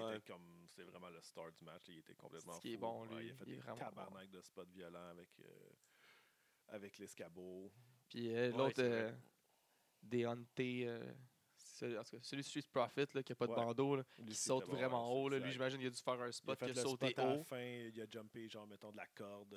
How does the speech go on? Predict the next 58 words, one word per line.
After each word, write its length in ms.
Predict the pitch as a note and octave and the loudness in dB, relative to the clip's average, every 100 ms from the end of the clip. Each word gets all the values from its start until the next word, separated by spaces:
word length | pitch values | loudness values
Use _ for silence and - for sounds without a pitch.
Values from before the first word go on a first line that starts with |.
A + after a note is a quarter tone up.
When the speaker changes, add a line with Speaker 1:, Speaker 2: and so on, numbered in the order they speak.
| G2 | -12
Speaker 2:
il 100 | G2 | -12
a 40 | |
jump-, 220 | G2 G2 G2 | -12 -14 -14
il 100 | G#2+ | -14
a 40 | |
sauté 260 | - A2+ A2+ | -12 -12 -12
ses 140 | - | -4
Speaker 3:
Ah, 120 | C3 B2+ | -2 0
de 60 | |
la 120 | B2 | 0
Speaker 2:
cordes. 100 | A#2+ | 2
Speaker 3:
corde 240 | C3+ C3+ C3 | 4 4 2
jusqu'à 240 | B2+ B2+ | 0 2
Speaker 2:
Puis 80 | B2 | 2
après, 180 | A#2+ B2+ | 4 4
Speaker 3:
l'échelle. 180 | B2+ B2+ | 4 2
Speaker 2:
ouais, 60 | B2 | -2
jusqu'à 180 | - A#2+ | -4 -6
l'échelle, 280 | A#2 B2 B2 | -6 -6 -6
mais 100 | A2 G#2+ | -8 -8
Speaker 3:
Pour 140 | B2+ B2 | -2 0
aller 160 | A#2 | 2
Speaker 2:
très, 80 | C3 | 2
Speaker 3:
chercher. 180 | A#2+ D#3 | 6 8
Speaker 1:
Ah, 40 | |
c'est 140 | B2+ A#2+ | 8 6
quand 120 | C3+ | 6
même 100 | D#3 | 4
solide, 260 | D3+ D3+ E3 | 2 0 0
ça. 60 | |
Speaker 2:
C'est 60 | C#3+ | 0
le 60 | C#3+ | 2
membre 180 | C#3+ | 2
qui 60 | D3 | 2
a 40 | C3 | -2
gagné, 520 | B2 A#2 A#2 C3 C#3+ | -2 -2 -6 -6 -8
ça, 100 | D3 C3+ | -10 -10
mais 60 | |
Speaker 3:
Parce 120 | A2+ - | -8 -2
Speaker 2:
ça, 80 | |
Speaker 3:
que 40 | C3 | 2
Speaker 2:
ouais, 60 | |
Speaker 3:
lui, 60 | F3 | 8
il 40 | |
Speaker 2:
c'est 40 | D#3 | 8
Speaker 3:
a 40 | |
Speaker 2:
bon. 100 | C#3 | 8
Speaker 3:
tellement 400 | E3 F3+ F3 F3 | 8 8 8 8
d'impulsion 520 | D#3 D3+ D3+ C3+ F3 | 8 6 4 2 4
quand 100 | D#3 | 6
il 80 | C#3+ | 4
saute, 240 | - E3+ D#3 | 6 6 8
là. 120 | D#3 | 4
C'est, 120 | - | 4
il 100 | C3 | 2
est, 60 | C3 | 2
Speaker 2:
Exact. 260 | G2 - | 0 -2
Speaker 3:
moi, 140 | D#3 | 4